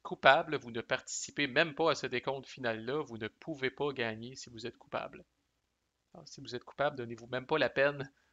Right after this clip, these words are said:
de compter vos points de victoire. C'est, euh, c'est inutile. En terminant, dans un jeu comme ça, que ça finit des fois sept, huit, neuf points de victoire, les tiebreakers sont importants. Le premier tiebreaker, le joueur qui a le moins de cubes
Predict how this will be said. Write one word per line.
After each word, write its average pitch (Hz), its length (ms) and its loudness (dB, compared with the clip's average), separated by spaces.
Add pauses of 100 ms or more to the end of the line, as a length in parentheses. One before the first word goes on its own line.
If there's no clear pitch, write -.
(160)
de 127 100 -2
compter 127 320 -4
vos 123 160 -4
points 135 160 -2
de 120 60 -12
victoire. 127 460 -4
C'est, 147 320 -12
euh, 175 160 -14
c'est - 280 -20
inutile. 127 360 -12 (2250)
En 139 180 6
terminant, 165 640 8
dans 135 220 8
un 131 100 2
jeu 143 160 0
comme 143 180 6
ça, 165 220 2
que - 60 -8
ça 127 120 2
finit 139 280 -6
des 127 120 -4
fois 139 180 -2
sept, - 380 0
huit, 139 300 -4
neuf 135 280 -2
points 143 200 -4
de 131 40 -8
victoire, 135 340 0
les 123 120 -2
tiebreakers 131 680 2
sont 127 240 -6
importants. 131 460 0 (360)
Le 123 100 2
premier 147 400 4
tiebreaker, 143 580 8
le 139 100 4
joueur 139 340 6
qui 139 100 -2
a 123 40 2
le 123 100 6
moins 135 340 0
de 135 100 4
cubes 151 420 -2